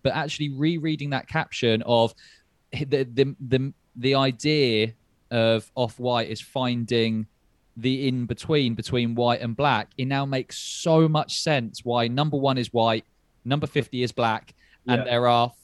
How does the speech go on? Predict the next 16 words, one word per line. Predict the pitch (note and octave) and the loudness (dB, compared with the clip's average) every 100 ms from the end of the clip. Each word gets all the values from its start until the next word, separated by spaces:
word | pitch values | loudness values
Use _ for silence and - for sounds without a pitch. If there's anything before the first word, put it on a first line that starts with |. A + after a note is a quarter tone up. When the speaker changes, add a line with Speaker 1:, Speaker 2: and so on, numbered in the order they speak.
| - | -2
Speaker 1:
forty-eight | D3 C3 - B2+ A#2+ | 0 0 0 0 0
other | B2+ A#2 | -2 -4
shoes | - B2 A#2 G#2+ | -2 -2 -2 -4
that | A2+ | -8
are | |
grey. | G#2 B2 G2+ - _ - | -2 -2 -2 -6 _ -4
I | C3 | 0
don't | F3+ F3 | 0 0
think | D#3 | -2
Speaker 2:
Yeah. | |
Speaker 1:
we | D3 | -2
need | D3+ D3 | -2 -2
forty-eight | - B2+ - D3 D#3+ | 0 -2 0 -2 -2
of | A#2+ | -2
them | G#2+ G2+ | -4 -6
still, | - A2 G2 G#2+ | -4 -2 -2 -4